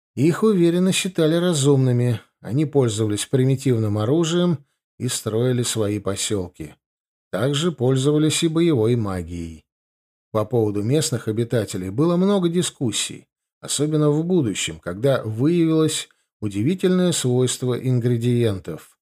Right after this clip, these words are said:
Выдвигалась даже гипотеза, что в предках у них были люди, поэтому взятые из монстров ингредиенты и чувствовали себя так уютно в человеческих телах,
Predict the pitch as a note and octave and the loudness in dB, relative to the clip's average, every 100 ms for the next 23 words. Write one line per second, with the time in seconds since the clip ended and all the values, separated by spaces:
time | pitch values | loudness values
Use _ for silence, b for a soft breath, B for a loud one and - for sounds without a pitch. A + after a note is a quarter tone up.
0 | _ _ _ G2+ A#2 B2+ A2+ C3 C3+ A2+ | _ _ _ -2 2 2 2 2 2 2
1 | A#2 A#2+ A#2 A2+ A2 C#3 D3+ B2 G#2 F#2 | 0 0 0 -2 0 2 2 -2 -4 -6
2 | - F#2 - A2+ C3 B2+ C3+ C#3 C#3 C3 | -8 -8 -4 0 0 -2 -2 0 2 2
3 | D3+ D#3+ E3+ G#3 E3+ G2+ D#2+ - _ _ | 2 2 2 4 2 0 -4 -10 _ _
4 | - F#2+ G#2 G#2+ A#2+ A2 C3 C#3 C3 B2 | -8 -6 -4 -2 0 0 0 0 0 0
5 | A2+ B2 C#3 A#2+ A#2+ A#2 B2 A#2 B2 A#2+ | 0 0 0 -2 -4 -2 0 0 0 0
6 | B2 D3 D#3 C3+ C3 A#2 F3 F#3+ - C#3+ | 0 2 2 0 0 0 0 0 0 0
7 | C3 - C3+ C3+ B2 A#2 B2 B2+ D3 D3 | 0 0 0 0 -2 0 2 4 2 0
8 | A#2+ A2+ A#2+ A#2+ C3+ B2 A#2 - A2+ G2 | -4 -2 -2 0 2 0 -4 -6 -8 -8
9 | - G#2+ D3+ D#3 - | -4 -2 0 -2 -8